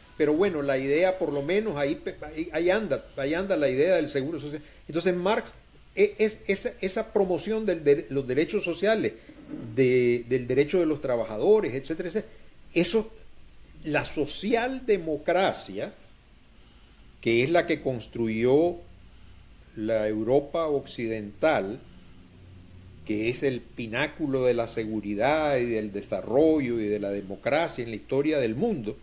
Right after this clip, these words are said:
la socialdemocracia sin el marxismo no existiría. Es una combinación del mar-, de, de ideas centrales del marxismo con ideas centrales del liberalismo.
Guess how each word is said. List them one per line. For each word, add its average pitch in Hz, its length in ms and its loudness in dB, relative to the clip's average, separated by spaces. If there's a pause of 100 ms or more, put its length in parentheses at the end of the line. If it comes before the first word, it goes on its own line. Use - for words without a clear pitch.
(400)
la 160 60 -4
socialdemocracia 220 1120 -2 (880)
sin 202 360 0
el 196 140 4
marxismo 190 760 0
no 202 140 0
existiría. 226 800 0 (920)
Es 160 140 -2
una 226 280 -2
combinación 196 840 -2
del 156 180 2
mar-, 135 280 -4
de, 139 160 2
de 120 340 -10 (760)
ideas 156 260 2
centrales 147 400 0
del 208 140 0
marxismo 190 460 -4
con 151 200 -6
ideas 139 200 0
centrales 143 440 0
del 151 120 -2
liberalismo. 143 540 -2